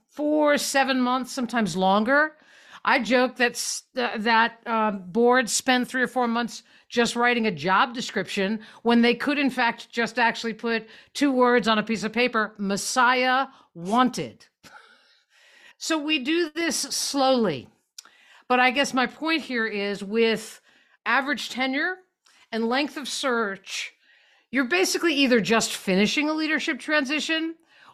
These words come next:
or you're on the cusp of one. And so I think it's very important that we look at this more broadly than this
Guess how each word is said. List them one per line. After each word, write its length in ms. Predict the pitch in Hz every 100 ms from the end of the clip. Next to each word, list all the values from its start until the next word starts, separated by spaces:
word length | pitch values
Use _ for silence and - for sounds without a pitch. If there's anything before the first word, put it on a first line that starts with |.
| -
or 180 | 240 240
you're 240 | 233 226
on 160 | 220 214
the 80 | 214
cusp 400 | - 180 - 170
of 140 | 131
one. 260 | 131 110 - _ _ _ _ - -
And 140 | 226 220
so 360 | 240 247 226 -
I 140 | 226
think 160 | 233 220
it's 100 | 170
very 720 | 180 175 190 240 247 247 247
important 840 | 220 - 214 202 180 175 175 - - - -
that 180 | 208 208
we 140 | 214
look 340 | 196 202 277 294
at 140 | -
this 220 | 254 -
more 240 | 214 196 180
broadly 840 | 180 202 240 254 302 302 320 302 202
than 500 | 208 220 220 214 190
this 600 | 220 214 - - -